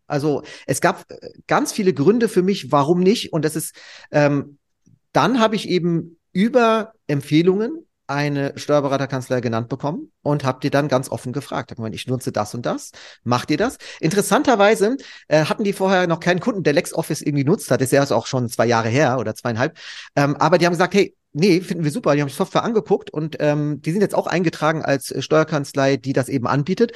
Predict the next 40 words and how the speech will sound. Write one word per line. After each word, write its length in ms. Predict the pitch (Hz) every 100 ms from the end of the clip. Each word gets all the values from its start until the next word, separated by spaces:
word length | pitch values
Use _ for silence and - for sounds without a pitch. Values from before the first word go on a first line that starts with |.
| - -
Und 80 | 139
die 60 |
haben 80 | 147
gesagt, 180 | 156 143
„Nee, 200 | 190 117
das 180 | 139 156
ist 120 | 170
eine 120 | 160
super 280 | 135 240 165
Sache. 320 | 165 185 - - -
Wir 140 | 151 139
arbeiten 280 | 196 185
uns 100 | 165
da 120 | 151 131
rein. 280 | 143 170 165
Es 160 | 143
ist 120 | 151
mittlerweile 460 | 170 165 151 147 -
alles 280 | 151 233 -
angeschlossen 600 | 170 202 185 175 180 139
über 100 | 156
den 40 |
Steuerberater. 680 | - 165 160 143 147 147 143 - -
Jede 300 | 131 190 240
einzelne 280 | 170 185 170
Geschichte, 340 | 160 185 -
die 80 | 147
ich 100 | 139
mache, 220 | 151 156
geht 200 | 143 147
direkt 280 | 143 190 190
an 100 | 151
den 80 | 143
Steuerberater 540 | - 175 160 151 151
über 220 | 156 160 147
LexOffice, 520 | 151 - 151 147 -
direkt 320 | 135 160 165
in 100 | 143
deren 240 | 143 143
Systeme. 520 | 131 135 156 160 147